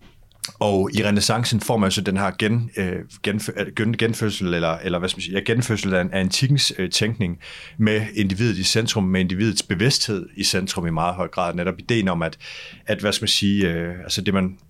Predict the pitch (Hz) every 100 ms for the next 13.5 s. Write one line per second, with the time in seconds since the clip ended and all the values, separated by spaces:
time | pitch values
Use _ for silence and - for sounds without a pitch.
0 | - 98 95 104 95 - 92 98 - 95
1 | 92 107 - 101 - - - 92 - -
2 | 98 101 107 120 127 120 104 92 - 90
3 | 82 - - - 104 98 - 110 117 110
4 | 87 101 101 117 110 90 - 101 117 -
5 | 101 98 98 - - - 104 92 92 95
6 | - 80 76 - - - - - 101 98
7 | 95 104 92 87 87 98 90 98 - -
8 | 95 90 90 87 90 - 85 82 85 -
9 | - - 98 90 92 - 92 90 98 -
10 | 90 95 85 87 - - - - - -
11 | - 101 95 87 87 85 82 - - -
12 | 104 104 135 123 123 _ - 131 113 -
13 | 104 107 101 101